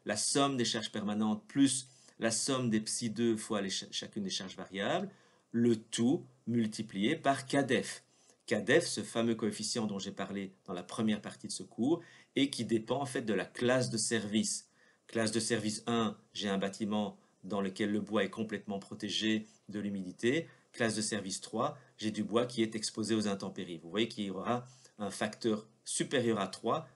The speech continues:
entre la flash, la flèche, pardon, euh, en classe de service un et la flèche en classe de service trois. Alors encore un dernier mot, euh,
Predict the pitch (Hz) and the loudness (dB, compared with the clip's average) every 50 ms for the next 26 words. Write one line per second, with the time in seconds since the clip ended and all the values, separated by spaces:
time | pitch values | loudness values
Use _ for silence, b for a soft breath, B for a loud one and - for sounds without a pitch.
0 | _ _ - 101 - - 101 95 90 - - - 123 117 113 107 - - - 110 | _ _ -10 -10 -6 -4 -4 -4 -4 -4 -2 2 2 2 2 2 -2 -2 -4 -6
1 | 107 - - 127 117 - - 107 104 104 101 101 98 95 B B B B B B | -6 -2 0 0 0 0 -2 -4 -6 -4 -2 -2 -2 -4 B B B B B B
2 | B - 98 92 90 - - 107 95 - - 101 98 101 95 - - 95 85 90 | B -8 -6 -4 -4 -4 -4 -6 -8 -2 -2 -2 -2 -2 -4 -4 -4 -6 -6 -6
3 | 87 - - - 113 120 143 156 - - 104 92 95 90 - - 120 117 - - | -8 -8 -6 -2 -2 -2 -2 -2 -4 -4 -4 -2 -4 -4 -4 -4 -4 -4 -4 -4
4 | - 98 - - 101 95 92 92 - - - 80 85 85 - - - _ - _ | -6 -10 -10 -6 -6 -6 -6 -6 -8 -10 -10 -12 -12 -14 -14 -14 -16 _ -20 _
5 | _ _ - _ _ _ _ _ _ _ _ - - - - 127 117 117 110 110 | _ _ -20 _ _ _ _ _ _ _ _ -8 -6 -2 2 4 4 4 4 4
6 | 123 123 127 117 120 139 143 131 120 117 110 120 156 202 214 214 B B B B | 2 2 2 4 4 4 4 6 4 4 4 4 4 2 2 0 B B B B
7 | B B B B B _ _ _ _ - - 104 101 95 95 - - | B B B B B _ _ _ _ -6 -4 -4 -4 -4 -6 -8 -10